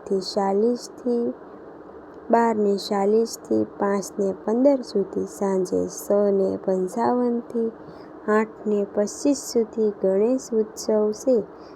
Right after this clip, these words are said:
ભક્તિ, આનંદ અને સંસ્કારમયનો પર્વ છે, જે સમગ્ર સમાજમાં ઉત્સવ ભરી છે.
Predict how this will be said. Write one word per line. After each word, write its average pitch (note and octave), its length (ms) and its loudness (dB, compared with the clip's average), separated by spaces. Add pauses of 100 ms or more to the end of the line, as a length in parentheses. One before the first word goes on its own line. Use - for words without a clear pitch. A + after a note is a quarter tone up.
(240)
ભક્તિ, C4 580 4
આનંદ A3+ 540 2
અને G3+ 420 2 (480)
સંસ્કારમયનો G#3+ 1400 2 (600)
પર્વ C4 420 6
છે, F#3+ 340 -6 (380)
જે F#3+ 160 0
સમગ્ર A#3+ 680 0
સમાજમાં G#3 1040 -2 (280)
ઉત્સવ A#3+ 500 2 (100)
ભરી G#3 320 2
છે. C#4 360 2